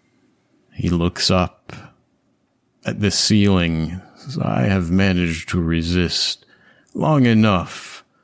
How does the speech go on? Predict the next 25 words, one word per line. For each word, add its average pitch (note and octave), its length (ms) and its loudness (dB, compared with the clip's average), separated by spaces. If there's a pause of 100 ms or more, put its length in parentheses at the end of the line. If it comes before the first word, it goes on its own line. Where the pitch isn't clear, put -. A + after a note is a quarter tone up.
(320)
to F2+ 180 -2
appear G#2+ 500 0
here F#2 680 0 (120)
and F2+ 260 -4
warn G#2+ 400 2
you. D#2 460 -6 (1160)
This - 360 -2
place - 1000 0 (260)
we G#2+ 260 2
are F2+ 320 2
in." F2 480 0 (1040)
His G2 240 -6
gaze F2+ 720 -2
switches G2 640 -2
to G2+ 120 0
Van F2+ 280 0
Richten. F2 540 -2 (1160)
"It F#3 180 0
is F#2+ 280 2
not A2+ 380 2
your G#2 340 4
home, F#2 560 2
my E2 360 0
old E2+ 320 0
friend. E2 680 -2